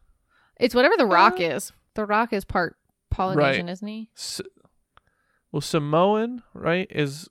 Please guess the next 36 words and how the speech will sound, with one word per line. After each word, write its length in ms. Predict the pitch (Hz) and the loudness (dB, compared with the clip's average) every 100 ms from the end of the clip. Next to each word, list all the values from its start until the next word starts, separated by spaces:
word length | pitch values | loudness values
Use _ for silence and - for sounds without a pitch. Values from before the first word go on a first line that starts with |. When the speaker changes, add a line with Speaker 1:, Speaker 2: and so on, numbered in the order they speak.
| - | -12
Speaker 2:
Hawa-, 280 | 143 139 - | -4 -2 -2
is 40 | 214 | -2
Speaker 1:
Oh. 560 | 220 220 214 208 202 - - - - _ - | 0 2 2 -2 -4 -10 -20 -18 -20 _ -12
Speaker 2:
that? 40 | |
Man, 180 | 170 180 | -2 2
Speaker 1:
Isn't 140 | 262 | 2
Speaker 2:
I'm 80 | 311 | 4
Speaker 1:
that 140 | 294 277 | 4 6
Speaker 2:
like, 60 | 269 | 6
Speaker 1:
what, 160 | 262 | 6
Speaker 2:
I 300 | 247 220 202 | 4 4 2
Speaker 1:
um, 420 | 185 180 175 180 - _ _ _ _ _ _ _ _ _ _ _ _ _ _ _ | -2 -8 -18 -20 -20 _ _ _ _ _ _ _ _ _ _ _ _ _ _ _
Drago 920 | 208 196 185 180 196 220 226 233 233 | -8 -4 0 0 -2 -2 -2 0 -2
is? 200 | 240 - _ _ _ _ _ _ - _ _ _ _ _ _ _ _ _ _ _ _ _ - | -6 -12 _ _ _ _ _ _ -20 _ _ _ _ _ _ _ _ _ _ _ _ _ -8
Speaker 2:
Dra-, 280 | 156 80 - - | -4 -4 -6 4
oh, 180 | 175 156 | 6 8
oh, 140 | 156 139 | 6 4
Jason 340 | 143 147 147 | 0 -2 -4
Momoa. 460 | 135 131 139 110 143 _ _ _ _ _ - | -4 0 0 0 -6 _ _ _ _ _ -14
Speaker 1:
Mm-hmm. 340 | 262 262 247 269 | -10 -10 -10 -2
Speaker 2:
His 140 | 147 | 0
name, 260 | 139 143 151 | 2 0 0
his 200 | 147 139 | 0 4
last 200 | 147 139 | 4 4
name 160 | 143 | -2
just 160 | 131 - | -2 -2
sounds 220 | 120 127 | -2 -2
like 140 | 80 - | -10 -10
that. 200 | - - _ _ | -10 -10 _ _
<laughs> 500 | - _ _ - - | -20 _ _ -20 -6
Speaker 1:
Maybe 360 | 233 - 202 208 | 0 4 6 6
that's 280 | 226 - | 4 2
why 100 | 220 - | -2 0
I 80 | 208 | -2
think 240 | 202 202 - | -2 -2 -6
that. 240 | - - | -10 -10